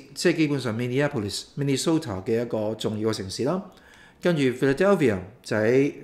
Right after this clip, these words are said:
呃，Pennsylvania 啦，跟住喺 Illinois 嘅 Chicago，三個好重要嘅都市啊，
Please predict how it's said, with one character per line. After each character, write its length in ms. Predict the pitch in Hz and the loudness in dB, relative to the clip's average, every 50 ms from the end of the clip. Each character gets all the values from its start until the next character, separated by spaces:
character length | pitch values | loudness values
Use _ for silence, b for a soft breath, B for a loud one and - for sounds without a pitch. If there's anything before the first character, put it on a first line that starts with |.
| - | -10
呃， 260 | 131 120 107 107 107 107 - - - | -8 -6 -4 -4 -6 -6 -8 -10 -6
Pennsylvania 500 | - 127 120 123 123 127 156 156 131 104 | -6 -4 -2 0 0 0 0 0 0 0
啦， 240 | 104 147 202 226 - - b b b b b b b b b | -2 -2 -4 -6 -8 -16 b b b b b b b b b
跟 160 | - 160 156 147 | -2 0 0 0
住 100 | 123 127 | 0 0
喺 400 | 113 107 110 107 113 123 139 139 139 - - - | 0 0 2 2 4 4 4 2 0 -4 -4 0
Illinois 500 | 160 156 160 160 156 160 165 156 117 101 101 104 - - | 4 4 6 6 4 4 2 2 0 0 -4 -10 -8 -2
嘅 360 | - 123 117 113 107 104 101 | 0 2 2 2 0 -2 -6
Chicago， 560 | - - - 123 - 143 135 135 120 104 80 - b b b b b b b b b b | -8 -8 -8 -6 -4 -2 0 0 0 -2 -6 -10 b b b b b b b b b b
三 520 | - - - - 208 196 196 202 196 202 190 | -8 -6 -2 0 2 2 4 4 4 4 4
個 140 | - 131 | 4 2
好 160 | 113 117 135 156 | 2 2 0 0
重 380 | 156 - 131 104 107 110 110 | 0 0 0 0 0 -2 0
要 100 | 113 117 | 0 2
嘅 100 | 113 113 113 - - - - - | 2 0 -2 -4 -16 -18 -8 -2
都 160 | - 151 143 | 0 0 2
市 260 | 131 - - - - 95 | 2 0 0 -2 -2 -8
啊， 160 | 92 87 | -8 -10